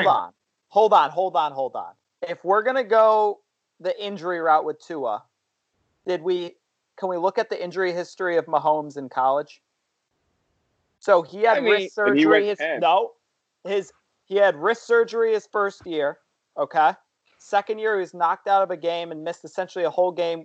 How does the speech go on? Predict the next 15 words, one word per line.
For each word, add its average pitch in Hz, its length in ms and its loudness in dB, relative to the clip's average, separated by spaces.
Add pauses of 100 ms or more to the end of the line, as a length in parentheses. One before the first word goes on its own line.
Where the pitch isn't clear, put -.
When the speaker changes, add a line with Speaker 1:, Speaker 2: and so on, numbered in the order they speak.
Speaker 2:
with 151 220 -2
a 143 40 -2
concussion. 151 760 -2 (480)
And 160 200 2
then 175 420 4
his, 170 460 -2
I 170 80 2
believe 175 280 0
it 185 40 0
was 156 120 -2
his 151 120 -12
senior 170 300 -8
year, 160 200 0
he 156 60 0
missed 156 280 -8